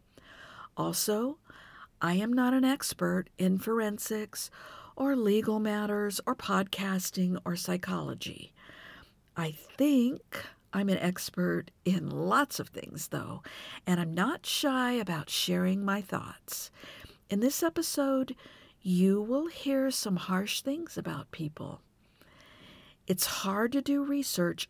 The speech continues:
on this case without getting angry at some of the people. But please keep in mind, I don't know these people personally,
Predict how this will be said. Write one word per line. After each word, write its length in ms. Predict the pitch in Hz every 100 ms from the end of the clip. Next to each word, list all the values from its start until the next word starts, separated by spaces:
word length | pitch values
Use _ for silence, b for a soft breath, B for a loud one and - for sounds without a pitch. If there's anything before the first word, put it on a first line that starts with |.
| -
on 220 | 175 175
this 240 | 180 190 -
case 800 | - - 196 208 240 - - - B B B B B _ _
without 560 | 170 175 196 247 302 -
getting 440 | 240 233 226 220 - -
angry 720 | 175 185 175 135 92 147 - _
at 180 | 175 175
some 260 | - 180
of 180 | 175 180
the 80 | 170
people. 560 | - 156 151 117 - - B B B B B -
But 140 | -
please 340 | - 240 262 -
keep 200 | 302 302
in 160 | 311
mind, 440 | 254 240 233 233 - _
I 100 | 226
don't 220 | 294 330 196
know 460 | 190 185 185 220
these 280 | 247 247 -
people 320 | - 233 233
personally, 840 | 220 - 220 214 - 220 214 220